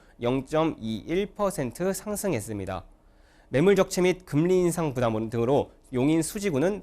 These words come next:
풍덕천동과 동천동 중저가 단지를 중심으로 영점영사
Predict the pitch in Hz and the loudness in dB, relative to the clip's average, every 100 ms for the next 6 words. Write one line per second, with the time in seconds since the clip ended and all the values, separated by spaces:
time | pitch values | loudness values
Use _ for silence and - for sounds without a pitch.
0 | - - 220 208 190 - _ _ _ - | -10 -6 -4 -2 -2 -4 _ _ _ -8
1 | 139 117 110 139 - - - - _ 127 | -4 -4 2 4 4 -4 -20 -20 _ -4
2 | 135 147 135 156 170 - 139 156 160 147 | -4 -2 0 0 0 -2 -4 -2 0 0
3 | 120 113 113 107 110 101 107 127 180 110 | 0 0 -2 -2 -6 -4 -2 0 0 0
4 | 113 113 123 101 98 - 113 | -4 -4 -4 -4 -6 -8 -12